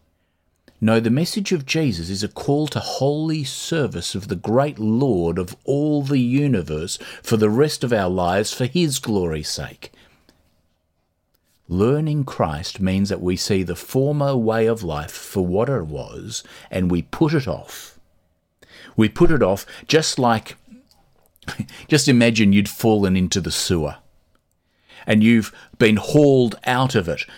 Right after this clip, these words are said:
but your clothes are still stinking. Now, while you were down in the pit,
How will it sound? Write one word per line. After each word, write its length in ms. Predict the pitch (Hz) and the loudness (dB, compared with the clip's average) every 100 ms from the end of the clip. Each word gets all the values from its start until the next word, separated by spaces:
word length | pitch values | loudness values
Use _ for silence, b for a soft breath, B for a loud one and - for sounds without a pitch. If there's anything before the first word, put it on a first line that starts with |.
| B | B
but 180 | 120 123 | 0 4
your 480 | 117 113 107 104 - | 4 6 6 4 0
clothes 840 | - - 147 135 92 78 - - | -6 0 2 4 2 -2 -6 -6
are 100 | 104 | -4
still 520 | 87 - - 147 123 | -2 -4 0 2 2
stinking. 800 | 98 - - - 117 - 76 - _ _ _ _ _ _ _ _ _ _ _ _ _ B | 0 -4 -6 0 0 0 -6 -10 _ _ _ _ _ _ _ _ _ _ _ _ _ B
Now, 120 | 123 | 2
while 380 | 120 156 196 160 | 4 4 4 4
you 140 | 135 127 | 4 4
were 80 | |
down 320 | 120 135 123 110 | 4 4 2 4
in 80 | |
the 100 | 101 | 2
pit, 360 | 98 202 - - | 2 0 0 0